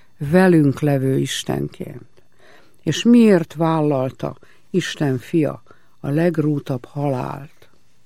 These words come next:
Miért? Nemes Nagy Ágnes Lázár című verse az én olvasatomban halálos diagnózis, napjaink menthetetlen emberéről, aki szemében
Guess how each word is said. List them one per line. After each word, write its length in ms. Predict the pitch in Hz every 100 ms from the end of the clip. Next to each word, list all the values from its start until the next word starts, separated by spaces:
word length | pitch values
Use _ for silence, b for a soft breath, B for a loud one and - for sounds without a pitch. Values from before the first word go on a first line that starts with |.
| - - - -
Miért? 720 | - 147 131 127 139 - - - - - - - - - - - - - b b b b
Nemes 340 | - 294 196 -
Nagy 180 | 156 175
Ágnes 560 | 180 156 147 165 - - - -
Lázár 520 | 220 220 170 143 135
című 340 | - 143 120
verse 520 | 135 165 - - 156 b b b b
az 160 | 156
én 200 | 214 254
olvasatomban 960 | 151 165 143 - 135 135 123 123 147 160 b b
halálos 640 | - 233 202 165 151 156 156
diagnózis, 960 | 160 151 135 139 135 120 120 113 - B B B -
napjaink 680 | 190 180 175 143 127 131
menthetetlen 960 | 185 214 202 175 131 - 127 - 143 -
emberéről, 800 | 143 180 160 135 127 127 107 120 b b b b b
aki 280 | 196 214 156
szemében 880 | - 185 175 147 120 120 127 180